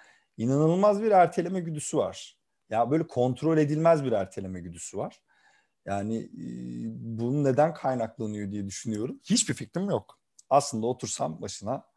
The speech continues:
yani çok rahat tamamlayabileceğim, yapabileceğim işlerimi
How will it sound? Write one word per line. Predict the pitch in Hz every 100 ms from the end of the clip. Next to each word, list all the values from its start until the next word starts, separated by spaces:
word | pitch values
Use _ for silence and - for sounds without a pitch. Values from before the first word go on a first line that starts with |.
| _ _ _ _ _
yani | 92 90
çok | - 120 -
rahat | 98 110 - - _
tamamlayabileceğim, | 110 104 104 104 101 98 104 98
yapabileceğim | 107 117 110 107 113 113
işlerimi | 107 - 92 90 147